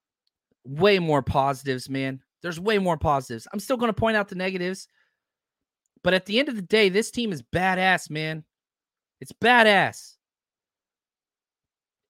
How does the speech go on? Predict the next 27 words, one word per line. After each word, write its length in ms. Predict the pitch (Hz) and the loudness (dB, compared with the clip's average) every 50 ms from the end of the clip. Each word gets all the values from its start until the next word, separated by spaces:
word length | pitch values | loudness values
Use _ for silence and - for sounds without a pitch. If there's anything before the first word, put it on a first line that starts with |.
| _ - - | _ -4 -2
And 160 | 165 165 156 | -2 -2 2
don't 180 | - 214 254 269 | 2 2 2 2
let 120 | 277 - | 0 2
those 180 | 262 240 226 - | 2 0 0 2
people 280 | - 247 233 247 233 | 0 0 0 0 -2
freaking 360 | 196 - 233 214 - 190 156 | -4 -4 -6 -4 -4 -6 -10
steal 360 | - - - - 208 220 233 240 | -10 -12 -4 2 4 4 4 4
your 140 | 220 190 | 2 -2
fandom. 640 | - - - 190 190 202 202 180 147 123 101 92 98 _ _ _ _ - | -2 -2 -2 0 0 0 0 -2 -4 -6 -8 -8 -12 _ _ _ _ -6
It's 160 | 156 160 - | -4 -4 -4
frustrating. 800 | - - - 269 294 269 - - - 190 151 127 117 104 98 101 | -2 4 4 6 6 4 2 -2 0 0 0 0 -2 -6 -10 -6
Yeah, 380 | 131 185 254 247 185 131 - - _ _ - | -2 2 4 6 6 4 4 0 _ _ -6
I 100 | 135 165 | -6 -6
get 240 | 147 - 254 285 220 | -2 2 4 6 6
it. 220 | 135 101 _ _ _ _ _ _ - | 4 2 _ _ _ _ _ _ 0
I'm 180 | 156 247 359 277 | 2 2 2 2
frustrated. 640 | - 247 226 185 - - - 151 120 101 92 87 _ _ _ _ _ _ - | 4 4 4 4 2 0 -6 -6 -6 -6 -8 -14 _ _ _ _ _ _ -12
And 120 | 139 147 196 | -6 0 2
that's 200 | 262 302 - 359 | 2 2 2 0
okay. 460 | 320 240 - 285 285 226 139 101 _ _ _ _ _ _ _ - | -2 0 0 0 0 0 -2 -4 _ _ _ _ _ _ _ -4
But 180 | - 254 233 220 | -4 -4 -2 -2
you're 100 | 254 254 | -4 -4
part 340 | - - - 269 311 330 339 | -2 2 6 8 8 6 6
of 80 | 311 | 4
the 100 | 285 247 | -2 -4
damn 480 | 175 135 - - 226 277 311 320 311 277 | -4 -4 -4 -2 -2 0 0 -2 -4 -6
faithful. 720 | - - - 254 277 302 254 - - - 139 104 - _ | -8 -4 0 0 2 0 0 -6 -8 -12 -12 -12 -12 _